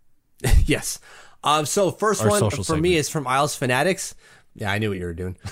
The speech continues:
Speaker 1: <laughs> Um,
Speaker 2: Don't mind me.
Speaker 1: and there's a picture here that says, "Why did the chicken cross the road? To watch the Isles win." And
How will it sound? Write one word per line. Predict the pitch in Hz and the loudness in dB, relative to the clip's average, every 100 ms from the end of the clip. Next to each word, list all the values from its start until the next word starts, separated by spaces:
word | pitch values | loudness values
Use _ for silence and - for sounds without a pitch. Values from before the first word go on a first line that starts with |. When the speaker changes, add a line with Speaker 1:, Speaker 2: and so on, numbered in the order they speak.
| - | -4
Speaker 1:
<laughs> | - - - | -2 0 0
Um, | 113 113 113 - _ _ _ _ _ | 0 -2 -4 -8 _ _ _ _ _
Speaker 2:
Don't | 95 | -8
mind | 80 80 | -6 -8
me. | 78 85 | -12 -8
Speaker 1:
and | 139 131 139 | -4 -2 0
there's | 139 | -2
a | 147 | -2
picture | 254 - | -2 0
here | 185 | 0
that | 147 | 0
says, | - 120 | -2 -2
"Why | 131 165 247 | 0 0 0
did | 233 | -2
the | 180 | -2
chicken | 214 208 160 | -4 -4 -2
cross | 185 175 | -2 -2
the | 143 | -2
road? | 160 139 92 - _ _ _ - | 0 0 -2 -10 _ _ _ -8
To | 143 | -2
watch | 170 269 - | 0 -2 -2
the | 202 | 0
Isles | 170 180 170 120 | 2 2 2 0
win." | 156 147 98 87 - _ _ _ - | 0 0 -2 -6 -16 _ _ _ -6
And | 113 113 113 110 | -2 0 0 -4